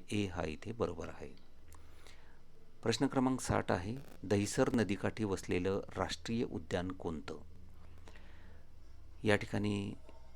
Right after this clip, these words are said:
बरोबर उत्तर आहे पर्याय क्रमांक ए, संजय गांधी राष्ट्रीय उद्यान. पुढचा प्रश्न आहे,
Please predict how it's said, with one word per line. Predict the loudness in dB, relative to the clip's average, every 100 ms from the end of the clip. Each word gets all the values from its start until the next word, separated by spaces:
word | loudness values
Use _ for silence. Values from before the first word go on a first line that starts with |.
| -12 -4
बरोबर | 4 6 8 8
उत्तर | 6 2 2
आहे | 2 -2 -4 -6 -8 -12 -12 -12 -12 -4 2
पर्याय | 4 6 6 4
क्रमांक | 4 4 6 4 0 -2 -2 -2 -10 -14 -12 -12 -2
ए, | 4 6 6 2 -4 -8 -12 -10 -2
संजय | 0 4 2
गांधी | 2 -2 0 0
राष्ट्रीय | 0 -2 -2 -2
उद्यान. | -2 -4 -4 -4 -4 -8 -10 -12 -12 -12 -12 -12 -12 -12 -12 -12 -12 -12 -12 0
पुढचा | 2 4 4
प्रश्न | 2 4
आहे, | 2 2